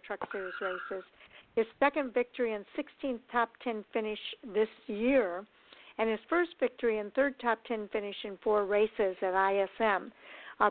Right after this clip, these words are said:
Brandon Jones was second. That was his first top ten finish in three races at I S M and his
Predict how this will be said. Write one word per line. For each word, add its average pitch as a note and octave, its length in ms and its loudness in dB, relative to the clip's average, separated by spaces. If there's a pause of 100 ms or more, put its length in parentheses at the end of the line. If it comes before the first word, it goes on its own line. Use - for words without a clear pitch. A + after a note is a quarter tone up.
Brandon A3+ 420 2
Jones A3+ 380 2
was G3+ 120 -4 (120)
second. A#3 360 2 (180)
That G#3+ 140 2
was A#3 180 -2
his A#3+ 120 2 (140)
first B3 320 2
top A3+ 200 2 (100)
ten A3 260 -4
finish G#3 360 -4
in G3+ 200 -8
three C4 160 2
races G3 580 0
at G3 120 -2
I F#3 220 2
S F#3 100 -4 (100)
M F#3+ 260 -4 (400)
and G#3+ 100 0
his G3+ 100 -2